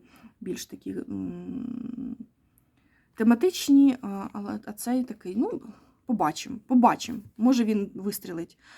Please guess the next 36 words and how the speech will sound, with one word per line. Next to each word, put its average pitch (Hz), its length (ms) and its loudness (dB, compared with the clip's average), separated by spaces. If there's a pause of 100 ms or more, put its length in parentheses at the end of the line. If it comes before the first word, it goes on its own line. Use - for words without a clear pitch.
(140)
прям 170 180 -4
якоюсь 165 300 -6
такою 170 320 -10
цікавезною 170 600 -6
інформацією, 208 640 -4
і 180 40 -6
я 170 80 -4
його 185 180 -6
з - 80 -10
рук 180 140 -10
випускати - 520 -16
не 180 120 -10
буду. 180 360 -10
Це 277 340 -4 (640)
лотерея, 214 420 2
ніхто 202 260 -4
не 233 100 2
знає. 202 240 -10 (420)
На 302 80 4
цьому 415 200 6
все. 220 340 0
Дякую 226 360 0
за 208 100 0
увагу. 202 440 0 (720)
Сподіваюся, 196 520 -6
вам 196 80 -8
було 185 200 -6 (120)
цікаво 196 380 -6
почита-, - 460 -10 (240)
почути 202 400 -8
ці - 160 -14
переклади, 277 640 -2
да, 254 140 -2
про 247 140 -10
що 240 160 -12
карта. 226 360 -12